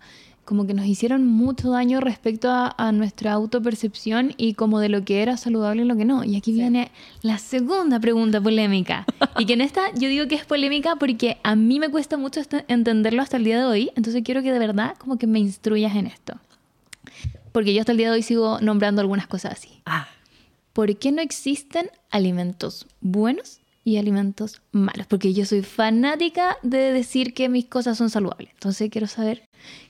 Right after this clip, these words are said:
Speaker 1: qué
Speaker 2: Ya.
Speaker 1: debería, <laughs> qué, por qué lo cambio, porque no sé <laughs> quién soy. <laughs> No
Speaker 2: Ya.
Speaker 1: tengo identidad sin eso, entonces quiero saber. <laughs>
Speaker 2: No,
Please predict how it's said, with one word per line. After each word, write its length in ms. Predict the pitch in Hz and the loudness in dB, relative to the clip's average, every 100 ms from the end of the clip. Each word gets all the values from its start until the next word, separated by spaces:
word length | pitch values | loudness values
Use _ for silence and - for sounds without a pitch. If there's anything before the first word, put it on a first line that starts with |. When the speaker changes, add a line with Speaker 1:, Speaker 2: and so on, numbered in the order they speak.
| _ | _
Speaker 1:
qué 100 | - | 0
Speaker 2:
Ya. 60 | 262 | 2
Speaker 1:
debería, 440 | 262 262 254 254 247 - | 2 2 2 2 0 -2
<laughs> 220 | - 254 - | -4 -6 -4
qué, 100 | 254 - - | -4 0 2
por 160 | 285 - - | 2 -2 -2
qué 120 | 285 | 0
lo 140 | 285 | 0
cambio, 340 | 262 370 392 403 | 0 0 2 4
porque 360 | 320 392 339 370 | 4 4 2 4
no 140 | 302 311 | 2 2
sé 160 | - - - | 0 0 -4
<laughs> 180 | - - | -4 0
quién 140 | 339 415 | 0 0
soy. 220 | 403 320 349 | 0 0 0
<laughs> 40 | 415 - 571 554 - 453 - - - 427 - 403 - - 381 403 403 381 466 320 269 | 0 0 0 -2 -4 -12 -10 -14 -10 -12 -12 -18 -16 -6 -4 -2 -4 -2 -4 -4 -4
No 120 | 285 | 0
Speaker 2:
Ya. 100 | - | 0
Speaker 1:
tengo 160 | 277 294 | 0 0
identidad 560 | 294 294 277 240 302 | 0 0 2 2 2
sin 160 | 277 214 | 2 2
eso, 200 | 190 190 | 2 -2
entonces 280 | 185 233 - | -2 -2 0
quiero 240 | 233 240 | 0 0
saber. 420 | - 220 - - - | -2 -4 -4 -4 -4
<laughs> 960 | 254 - - - 370 359 339 311 240 | -4 -6 -10 -8 -8 -8 -10 -10 -6
Speaker 2:
No, 360 | 202 208 190 | -2 0 -2